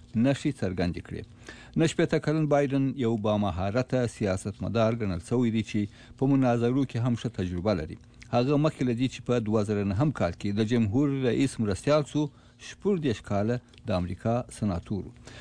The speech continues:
له بلې خوا، دوه څلوېښت کلن راین چې د امریکا په کانګرس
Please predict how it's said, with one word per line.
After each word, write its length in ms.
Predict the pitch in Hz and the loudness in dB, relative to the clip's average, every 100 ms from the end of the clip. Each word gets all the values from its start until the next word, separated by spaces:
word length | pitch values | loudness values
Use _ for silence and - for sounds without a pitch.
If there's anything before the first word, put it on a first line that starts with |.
| - 143 | -4 2
له 60 | 156 | 4
بلې 180 | 190 - | 4 4
خوا، 140 | 165 | 0
دوه 160 | 143 143 | 0 -4
څلوېښت 300 | 139 131 117 | -4 -4 -4
کلن 280 | 123 135 131 127 | -4 -2 -2 0
راین 160 | 131 120 | -2 -2
چې 120 | 113 | -4
د 100 | 101 | -2
امریکا 300 | 95 - 117 - | -4 -4 -4 -4
په 100 | - | -6
کانګرس 380 | 92 92 123 | -4 -2 -4